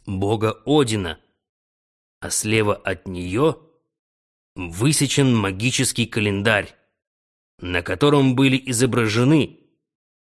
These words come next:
я говорю "были", потому что эти скульптуры не избегли разрушения от рук вандалов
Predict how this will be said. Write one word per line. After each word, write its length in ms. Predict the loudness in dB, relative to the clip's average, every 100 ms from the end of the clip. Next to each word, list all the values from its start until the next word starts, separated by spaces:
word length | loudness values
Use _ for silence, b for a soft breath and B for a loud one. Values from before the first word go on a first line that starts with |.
| -20
я 260 | -10 -8 -6
говорю 420 | -6 -6 -6 -4
"были", 580 | -2 -2 0 -4 -6 _ _ _ _ _ _ _
потому 380 | -16 -8 -6 -4
что 160 | -4 -6
эти 280 | -6 -8 -8
скульптуры 800 | -6 -8 -6 -2 2 2 0 -6 _ _
не 280 | -10 -4 -2
избегли 540 | -2 -2 0 0 0 -2
разрушения 680 | 0 -2 -2 0 2 0
от 140 | 0 -2
рук 180 | -2 -2
вандалов 680 | -2 0 2 2 -2 -8